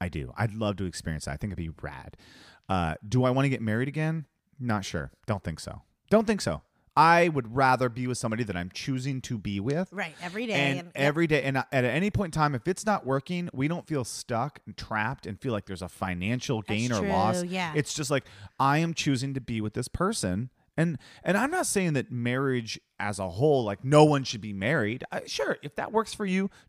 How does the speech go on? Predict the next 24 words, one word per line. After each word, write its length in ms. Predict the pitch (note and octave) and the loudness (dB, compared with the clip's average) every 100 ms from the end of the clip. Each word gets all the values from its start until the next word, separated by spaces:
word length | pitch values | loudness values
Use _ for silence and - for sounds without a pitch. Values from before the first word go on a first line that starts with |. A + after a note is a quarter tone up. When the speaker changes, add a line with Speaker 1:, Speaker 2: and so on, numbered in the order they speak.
| - | 0
Speaker 1:
do 200 | C#4 D3 | 4 4
it. 100 | - | 4
Again, 420 | F3 - G3+ F2 _ _ - | -4 0 0 0 _ _ -14
if 120 | - | -4
you 100 | B2 | 2
like 180 | C#3 C#3+ | 4 6
drugs, 400 | G#3+ A3 A2 - _ _ | 6 6 4 -4 _ _
it 100 | G2 | -8
doesn't 240 | E2+ A2+ D3 | -4 0 4
hurt 160 | E3+ | 4
me, 300 | E3+ G#3 F#3+ - - | 4 0 0 -6 -2
do 220 | F3 C#4 | 4 4
it. 120 | G#2+ - - - | 4 0 -18 -14
If 160 | - | -8
you 100 | C#3+ | -2
wanna 440 | F3+ F#3 F#3 F3+ A#2 - - | 2 4 4 2 -2 -8 0
fuck 200 | F3+ - | 0 2
the 80 | |
same 260 | D#3 F#3 F#3+ | 0 0 0
sex 400 | F3 G3 G3+ - | 2 4 4 2
or 80 | C3+ | -2
a 60 | |
different 280 | B2+ E3+ F#3+ | -2 -4 -4
sex, 240 | - G3+ | -2 -2